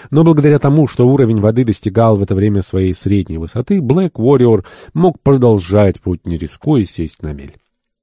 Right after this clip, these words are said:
После Нэчес до самого Нового Орлеана значительных городов не встречается, если не считать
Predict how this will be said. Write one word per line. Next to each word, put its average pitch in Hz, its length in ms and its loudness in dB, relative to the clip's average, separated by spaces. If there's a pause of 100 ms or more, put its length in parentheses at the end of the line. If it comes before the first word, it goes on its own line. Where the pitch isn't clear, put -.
(160)
После 139 480 2
Нэчес 123 680 -2 (400)
до 76 240 -4
самого 156 400 2
Нового 160 400 4
Орлеана 104 480 0
значительных 151 540 -4
городов 156 400 -2
не 143 240 -4
встречается, 160 640 -2
если 85 360 -6
не 85 120 -8
считать 90 520 -4